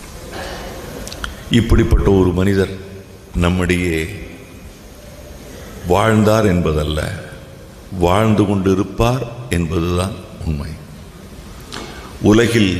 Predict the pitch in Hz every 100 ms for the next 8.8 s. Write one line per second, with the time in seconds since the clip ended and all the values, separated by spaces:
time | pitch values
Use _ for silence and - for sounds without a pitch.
0 | 87 92 98 98 104 90 87 92 - 92
1 | 87 - - - - - - - - -
2 | - - - - - - - - - -
3 | - - - - 139 151 151 143 120 113
4 | 117 123 123 117 98 95 90 85 101 98
5 | - - - - - - - - - -
6 | - 107 110 - 104 98 - 95 87 87
7 | 90 85 101 92 85 90 80 85 87 -
8 | 76 78 82 80 71 76 -